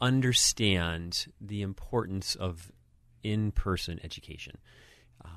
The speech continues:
there's just no ands, ifs, or buts about that. And I think that's really driving that uptick that we are seeing at our school. Um, many of the surrounding school districts are doing a hybrid model for, for their students. And,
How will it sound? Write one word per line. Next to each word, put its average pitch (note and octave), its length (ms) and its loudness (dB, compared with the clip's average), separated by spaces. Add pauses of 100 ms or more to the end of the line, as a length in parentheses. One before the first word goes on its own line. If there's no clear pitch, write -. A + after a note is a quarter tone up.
(160)
there's G#2+ 140 -6
just B2+ 180 -4
no G#2 140 0
ands, F#2+ 260 2
ifs, - 120 -6
or F2 60 0
buts D#2+ 180 -2
about D2+ 260 -10
that. D2 200 -10
And D#2+ 80 -10
I - 40 -8
think G#2+ 180 -4
that's G#2 200 -4
really G#2 400 2
driving F#2+ 920 2
that F2+ 200 -6
uptick - 520 0 (180)
that F2+ 180 -10
we G2 180 -6
are F#2 100 -4
seeing G2 400 -4
at F2+ 60 -6
our F#2 160 -6
school. G#2 480 -8 (480)
Um, E2+ 400 -12
many G2+ 280 2
of F#2+ 120 -2
the F#2 520 -4
surrounding F2+ 500 -4
school - 260 -10
districts F#2+ 340 -8
are F#2+ 60 -6
doing E2 220 -8
a D#2+ 40 -12
hybrid F#2+ 540 -10 (760)
model G2+ 460 2 (360)
for, F#2+ 560 -8
for - 160 -10
their F2+ 180 -4
students. G2+ 680 -2
And, F2 440 -10